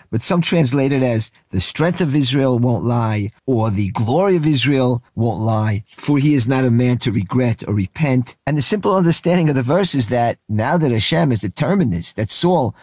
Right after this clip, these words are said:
was gonna lose the Malchut, it's been torn from him, there's no backsies on this one. Netzach Yisrael lo yishaker.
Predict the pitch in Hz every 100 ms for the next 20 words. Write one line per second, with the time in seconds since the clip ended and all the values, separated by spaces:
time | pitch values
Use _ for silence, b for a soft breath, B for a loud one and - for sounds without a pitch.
0 | B 110 127 113 143 123 110 123 131 143
1 | 104 - 107 - 104 - 185 175 110 104
2 | 120 - 170 220 185 160 202 - 151 110
3 | 95 95 - 95 92 - 131 143 180 -
4 | 196 - 175 - 180 175 170 170 156 135
5 | - 196 113